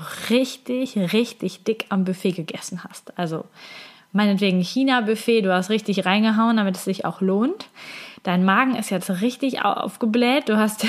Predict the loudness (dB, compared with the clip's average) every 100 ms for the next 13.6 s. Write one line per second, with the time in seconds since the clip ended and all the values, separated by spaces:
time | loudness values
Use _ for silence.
0 | 0 0 0 0 2 2 2 0 -2 0
1 | 0 2 2 2 -2 0 0 2 0 -4
2 | -12 -12 -12 -14 -8 0 2 4 4 2
3 | 0 -4 -6 -10 -12 -4 -2 -2 -4 -6
4 | -2 -2 -2 -4 -4 -6 -2 0 0 -2
5 | 0 0 0 0 0 0 -4 -4 2 4
6 | 4 0 -2 0 0 -2 -4 -2 -4 -4
7 | -6 -4 -4 -2 -2 -2 -4 -6 -4 0
8 | 2 0 -2 -6 -18 -18 -20 _ -2 -2
9 | -4 -14 _ _ -4 2 6 6 4 2
10 | 0 2 2 2 0 -2 0 0 2 0
11 | -2 -2 -4 -8 -8 -12 _ _ _ _
12 | _ _ _ _ -20 -4 0 2 0 -4
13 | -6 -4 -2 -2 -4 -6